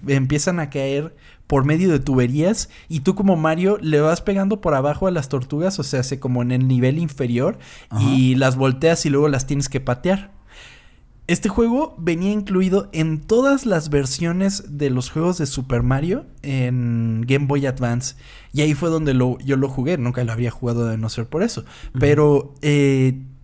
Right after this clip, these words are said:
Speaker 1: ese Mario Bros estaba en todas las versiones de Super Mario Advance.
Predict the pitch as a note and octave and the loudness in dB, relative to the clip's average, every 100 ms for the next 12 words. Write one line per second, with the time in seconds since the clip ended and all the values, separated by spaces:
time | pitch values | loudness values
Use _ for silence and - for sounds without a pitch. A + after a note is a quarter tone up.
0 | - F#3 F#3+ G3+ F3+ F#3 E3+ D#3 F3 F3+ | -4 0 2 0 0 0 0 2 0 0
1 | C#3+ D3+ D#3+ D3 E3+ E3+ E3 D#3 C#3 C3 | -4 -2 -2 -2 -4 -2 0 0 0 0
2 | C#3+ D3 C3+ C3 A2+ - C3 B2+ A#2 B2+ | 0 0 0 0 -2 -4 -4 -2 0 2
3 | B2+ A#2+ A#2+ B2 A#2+ - | 2 2 2 0 0 -8